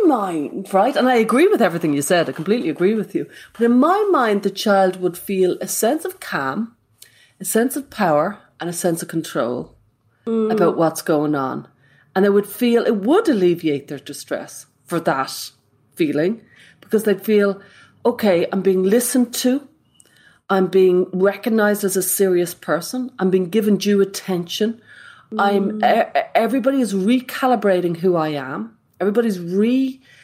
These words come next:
Speaker 1: re-, kind of assessing me, reevaluating me, and I'm in control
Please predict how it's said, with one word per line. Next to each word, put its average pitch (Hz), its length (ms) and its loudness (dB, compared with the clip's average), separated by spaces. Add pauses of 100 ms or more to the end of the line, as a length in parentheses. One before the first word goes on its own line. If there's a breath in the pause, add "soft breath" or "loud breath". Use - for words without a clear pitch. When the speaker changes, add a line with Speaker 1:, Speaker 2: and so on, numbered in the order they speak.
(340 soft breath)
Speaker 1:
re-, 208 320 0
kind 254 260 0
of 202 80 -2
assessing 185 640 -2
me, 156 300 -6 (120)
reevaluating 175 1000 2
me, 170 260 -8 (380 loud breath)
and - 160 -4 (140)
I'm 202 480 2 (260)
in 180 100 -4
control 156 720 -4